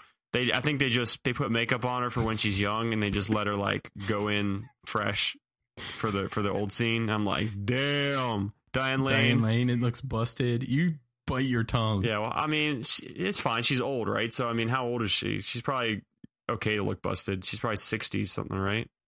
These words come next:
Speaker 1: Sixty?
Speaker 2: Nineteen sixty-five.
Speaker 1: Oh, God, she's not sixty years old?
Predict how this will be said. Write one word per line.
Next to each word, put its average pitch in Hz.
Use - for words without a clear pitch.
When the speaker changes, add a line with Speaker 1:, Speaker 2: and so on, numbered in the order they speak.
Speaker 1:
Sixty? 113
Speaker 2:
Nineteen 107
sixty-five. 98
Speaker 1:
Oh, 104
God, 110
she's 95
not 101
sixty -
years 98
old? 104